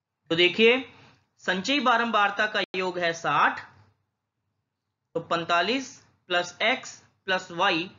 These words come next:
बराबर होगा साठ। इसमें से अभी हमने निकाला है एक्स बराबर आठ,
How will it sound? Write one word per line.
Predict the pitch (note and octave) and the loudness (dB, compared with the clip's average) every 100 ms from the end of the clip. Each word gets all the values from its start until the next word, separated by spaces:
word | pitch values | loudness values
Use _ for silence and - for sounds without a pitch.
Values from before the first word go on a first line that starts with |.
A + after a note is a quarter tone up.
| _ | _
बराबर | D#3 D#3 E3 G3 | -6 -2 0 -2
होगा | F#3 E3 D#3+ | -4 -2 -2
साठ। | D#3+ D#3 F3 B3+ - - _ _ _ _ _ _ _ F3 | -2 2 2 2 -2 -20 _ _ _ _ _ _ _ -16
इसमें | F3 A3 | -6 -2
से | A3+ A#3 F#3+ | 0 -2 -2
अभी | F#3 B3 | 0 2
हमने | B3 A#3+ A#3+ | 2 0 -2
निकाला | A#3+ A3 A3 | -2 0 2
है | A3+ A#3+ - | 0 -2 -4
एक्स | G#3 - | -6 -6
बराबर | F#3+ G3+ G3 G#3+ | -6 -2 -2 -2
आठ, | - G3 B3+ - | 0 2 0 -2